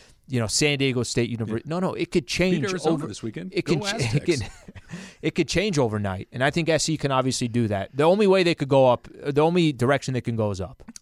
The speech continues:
Speaker 2: Trav and Slee is brought to you by Progressive Insurance. All guests appear via the Goodyear hotline. Let's try a quick call. Let's go to Huntington Beach and Paul.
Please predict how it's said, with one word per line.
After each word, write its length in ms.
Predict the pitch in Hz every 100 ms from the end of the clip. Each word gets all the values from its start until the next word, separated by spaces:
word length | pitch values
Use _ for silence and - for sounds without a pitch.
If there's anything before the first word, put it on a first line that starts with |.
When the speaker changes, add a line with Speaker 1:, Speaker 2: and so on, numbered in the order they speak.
| _ _
Speaker 2:
Trav 180 | 175 175
and 80 | 151
Slee 180 | - 160
is 80 | 123
brought 240 | 165 151
to 40 | 147
you 60 |
by 160 | 147 143
Progressive 440 | 123 139 139 131
Insurance. 500 | 127 - 202 226 208
All 220 | - 160 151
guests 340 | 165 151 -
appear 420 | 139 - 156 127 110
via 220 | 143 127
the 80 | 120
Goodyear 320 | 151 131 120
hotline. 180 | 139 123
Let's 120 | 120 -
try 120 | 175
a 40 |
quick 180 | - 180
call. 220 | - 156
Let's 100 | 131
go 140 | - 170
to 60 |
Huntington 400 | - 180 180 151
Beach 360 | 123 180 190 - 143
and 240 | 120 -
Paul. 440 | - 196 196 190